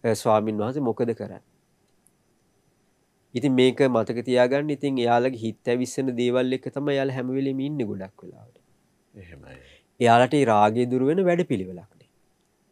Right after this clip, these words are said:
Speaker 1: දැන් එහෙමනම් බුදුරජාණන් වහන්සේ දේශනා කරනවා, "දැන් කියවනේ සංකප්ප රාග පුරිසස්ස කාම" කියලා.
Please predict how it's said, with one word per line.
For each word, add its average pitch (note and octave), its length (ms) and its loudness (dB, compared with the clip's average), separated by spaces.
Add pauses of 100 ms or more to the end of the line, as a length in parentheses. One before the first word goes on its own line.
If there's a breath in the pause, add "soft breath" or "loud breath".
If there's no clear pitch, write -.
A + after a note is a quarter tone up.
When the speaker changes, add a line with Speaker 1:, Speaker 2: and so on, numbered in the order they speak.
(560)
Speaker 1:
දැන් D3 260 6
එහෙමනම් F#3+ 400 4
බුදුරජාණන් D3+ 580 2
වහන්සේ C3+ 220 -4
දේශනා A2 460 -2
කරනවා, G2 560 -2 (760 loud breath)
"දැන් B2+ 200 2
කියවනේ C#3+ 340 0
සංකප්ප A#2 600 -2
රාග C#3 360 0
පුරිසස්ස C3+ 500 -10
කාම" C3 300 -10
කියලා. - 300 -18